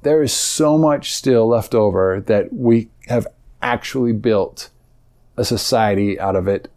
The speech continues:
and progressed scientifically to where we are now. That, that is how much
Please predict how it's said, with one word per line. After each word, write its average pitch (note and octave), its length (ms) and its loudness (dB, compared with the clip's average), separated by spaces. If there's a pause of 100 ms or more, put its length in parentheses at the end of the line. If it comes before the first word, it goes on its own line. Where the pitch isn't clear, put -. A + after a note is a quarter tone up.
and G#2+ 400 0 (220)
progressed A2 1120 -2
scientifically A#2 1000 -4
to G#2+ 420 2 (180)
where B2 300 4
we C3 180 4
are A2+ 180 2
now. A2+ 420 -4 (1200)
That, B2+ 460 -2
that C#3 320 0
is B2 260 2
how C#3+ 680 0
much B2+ 920 0